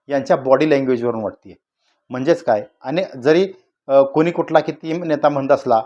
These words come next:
आणि कितीही माहितीचं गुणगान गात असला तरी एकमेकाचे पाय बांधण्याचे काम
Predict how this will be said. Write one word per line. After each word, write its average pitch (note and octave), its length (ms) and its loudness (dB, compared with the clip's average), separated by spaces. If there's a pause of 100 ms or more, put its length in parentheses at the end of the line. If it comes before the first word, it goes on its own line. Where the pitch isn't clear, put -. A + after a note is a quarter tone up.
(400)
आणि C3+ 160 -6
कितीही D#3+ 760 -2
माहितीचं C#3+ 580 -2
गुणगान C3+ 360 0
गात C3+ 120 4
असला A2+ 320 -2 (120)
तरी D3+ 120 -8 (120)
एकमेकाचे D#3 600 0
पाय D#3 360 2
बांधण्याचे C3+ 460 0
काम A2+ 240 -2